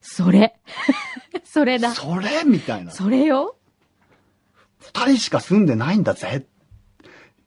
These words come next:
Speaker 2: いいじゃん、自分がやるときは一個閉じればいいんだから」っていうので揉めるんです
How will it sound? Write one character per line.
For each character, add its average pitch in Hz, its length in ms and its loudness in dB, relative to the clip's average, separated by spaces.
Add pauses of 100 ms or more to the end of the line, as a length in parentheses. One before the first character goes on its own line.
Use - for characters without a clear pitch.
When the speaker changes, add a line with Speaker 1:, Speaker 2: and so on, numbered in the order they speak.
Speaker 2:
い 240 160 4
い 180 60 2
じ 147 80 0
ゃ 123 40 2
ん、 110 60 -4
自 113 180 0
分 147 160 4
が 151 120 6
や 139 60 4
る 147 80 2
と 147 140 -2
き - 60 -8
は 104 80 -2
一 131 160 -4
個 101 220 -12 (320)
閉 139 120 -6
じ 147 140 2
れ 131 100 2
ば 98 140 -8
い - 20 -12
い 92 40 -12
ん 95 60 -10
だ 92 100 -14
か 95 120 -10
ら」 143 120 2
っ 151 60 -14
て - 260 -10
い 143 100 0
う 165 60 2
の 147 160 0
で 180 120 4
揉 143 160 0
め 165 180 4
る 175 140 2
ん 120 220 -2 (200)
で 98 140 -12
す - 160 -20